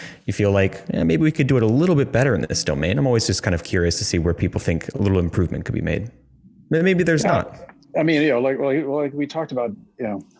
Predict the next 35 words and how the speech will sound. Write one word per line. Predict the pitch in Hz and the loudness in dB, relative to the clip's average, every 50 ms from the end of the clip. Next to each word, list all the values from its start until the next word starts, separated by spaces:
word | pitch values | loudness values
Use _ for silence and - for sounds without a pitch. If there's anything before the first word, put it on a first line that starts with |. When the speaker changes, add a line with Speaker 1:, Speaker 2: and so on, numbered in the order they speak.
| - - _ 185 127 | -20 -8 _ -6 -4
Speaker 2:
taking | - - 185 175 180 165 | 0 -2 0 2 2 2
it | 143 143 143 143 - | 2 0 0 -4 -4
seriously | - - 151 147 143 - 139 123 | -2 0 2 2 2 2 0 0
enough | 117 117 107 - | 0 0 -2 -4
so | - - 104 | -6 -4 -4
that | 107 104 | -4 -2
you | 104 101 | -4 -6
try | 95 - 110 104 | -4 -2 -2 -2
to | 104 98 | -2 -2
understand | 104 101 98 - - - 98 98 95 | -4 -4 -4 -6 -6 -4 -4 -2 -2
it | 98 | -2
and | 82 - | -4 -2
how | 104 104 95 | -4 -4 -2
it | 87 | -2
does | 113 113 - | -2 -2 -2
affect | 104 - - 85 - | -2 -4 -6 -8 -6
things. | - 90 90 - - | -8 -12 -12 -8 -4
I, | 139 127 - - | -2 -2 0 2
I | 127 | 2
mean, | 131 131 127 120 110 - - - - - - _ _ | 2 4 4 2 0 -2 -6 -14 -16 -16 -18 _ _
there | - 135 135 | 0 2 2
is | 127 113 127 | 2 2 0
a | 117 107 - _ _ | 0 -2 -6 _ _
truism | - - - - 160 156 151 143 135 120 107 104 104 101 101 98 92 117 - _ | -6 -6 -2 0 2 2 4 4 2 2 2 0 -2 -2 -4 -6 -8 -10 -12 _
in, | 107 104 101 98 98 95 92 87 - _ _ _ _ - - 85 - | -4 -2 -2 0 -2 -2 -4 -6 -12 _ _ _ _ -20 -14 -8 -6
um, | 98 95 92 90 90 90 87 - _ _ _ _ _ _ _ _ _ _ _ _ _ - | -4 -4 -4 -4 -6 -8 -8 -12 _ _ _ _ _ _ _ _ _ _ _ _ _ 0
and | 110 104 | 0 2
this | 101 110 - 131 | 2 2 0 2
may | 117 113 120 | 2 2 2
be | 117 107 110 107 | 2 2 2 2
one | 98 101 110 107 | 2 2 0 0
reason | 104 101 95 - 98 95 | 0 0 0 0 -2 -2
why | 87 90 90 92 90 | -2 -4 -4 -4 -6
I'm | 87 82 82 90 | -6 -6 -6 -4
reacting | 92 92 90 - - - 92 87 85 | -4 -4 -6 -6 -6 -6 -6 -6 -8